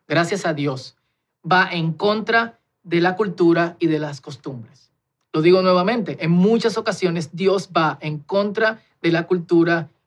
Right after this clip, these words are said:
y de las costumbres. Y lo repito, gracias a Dios. Y lo hace para poder hacer su voluntad. Para demostrar un punto.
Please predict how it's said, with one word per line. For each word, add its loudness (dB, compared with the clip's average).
y -2
de 0
las -4
costumbres. -6
Y -2
lo 2
repito, -4
gracias 0
a -4
Dios. 0
Y -6
lo 4
hace 0
para 0
poder 2
hacer -2
su -8
voluntad. -10
Para 4
demostrar 4
un 0
punto. -6